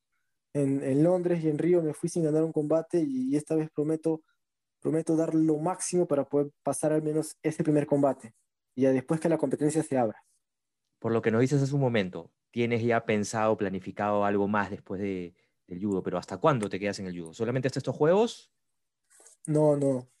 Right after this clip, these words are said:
Speaker 1: Yo tengo un reto conmigo mismo, hay espinas que quiero sacarme de, de, del corazón todavía.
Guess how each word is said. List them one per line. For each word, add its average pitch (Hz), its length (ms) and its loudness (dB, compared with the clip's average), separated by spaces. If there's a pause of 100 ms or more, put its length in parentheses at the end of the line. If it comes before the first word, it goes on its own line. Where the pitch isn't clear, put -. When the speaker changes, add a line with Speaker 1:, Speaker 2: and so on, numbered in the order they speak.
(540)
Speaker 1:
Yo 165 840 10 (320)
tengo 180 220 10
un 175 100 10
reto 180 320 8
conmigo 151 340 6
mismo, 156 400 4
hay 143 140 6
espinas 147 380 0
que 135 100 -2
quiero 139 160 2
sacarme 131 460 -2
de, 120 300 0 (320)
de, 117 420 4
del 120 140 2
corazón 127 500 2
todavía. 143 580 2